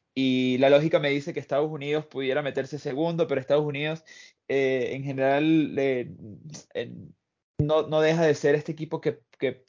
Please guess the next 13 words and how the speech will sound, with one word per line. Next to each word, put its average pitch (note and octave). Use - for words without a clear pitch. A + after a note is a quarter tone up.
mm, B2+
un C3+
poco D3+
impredecible, D3+
donde B2+
tiene C#3+
buenos D3+
jugadores B2+
muy C3
jóvenes C#3+
as-, C3
marcando B2+
diferencia C3+